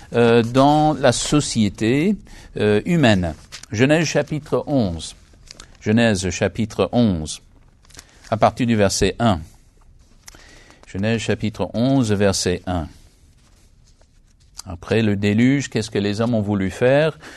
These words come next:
Eh ben, ils ne voulaient plus être des agriculteurs. Du moins, beaucoup d'entre eux ne voulaient plus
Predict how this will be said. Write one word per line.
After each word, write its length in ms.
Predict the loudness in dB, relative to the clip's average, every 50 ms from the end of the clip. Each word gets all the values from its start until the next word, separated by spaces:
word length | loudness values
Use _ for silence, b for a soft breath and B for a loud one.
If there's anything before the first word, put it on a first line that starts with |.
| B B B B B -8
Eh 40 |
ben, 300 | -4 -2 0 0 0 -2 -4 -6
ils 380 | -4 -2 -2 -2 -2 -4 -4
ne 140 | -2 -2 -2
voulaient 400 | -2 -2 -2 -4 -2 -2 -2 -4
plus 360 | -6 -6 -4 -2 -2 -2 -2 -4
être 320 | -6 -6 -6 -6 -8 -6
des 220 | -6 -6 -4 -4
agriculteurs. 720 | -4 -4 -4 -6 -6 -8 -10 -6 -4 -4 -2 -2 -4 -4 -4
Du 80 | -2
moins, 200 | 0 0 0 0
beaucoup 380 | 0 -2 0 -2 -2 -2 -2 -4
d'entre 360 | -2 -2 -2 -4 -4 -6 -6
eux 20 | -4
ne 100 | -4 -4
voulaient 300 | -4 -2 -2 -2 -2 -4
plus 320 | -4 -6 -4 -4 -4 -4